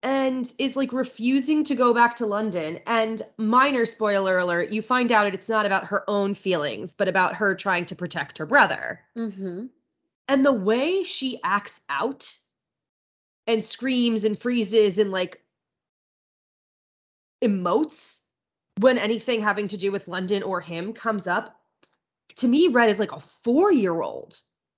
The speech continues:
Speaker 1: Not, like, not the
Speaker 2: Yeah.
Speaker 1: rest of her character, but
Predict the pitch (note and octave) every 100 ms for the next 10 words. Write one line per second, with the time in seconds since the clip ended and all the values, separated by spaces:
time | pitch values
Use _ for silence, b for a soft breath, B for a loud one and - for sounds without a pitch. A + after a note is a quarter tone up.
0 | _ _ _ _ _ _ - B3 E4+ D#4+
1 | A#3 F4 F#4 C#4+ B3+ C4 A#3 G3+ - F#3+
2 | F3+ - - - - _ _ _ F#3 B3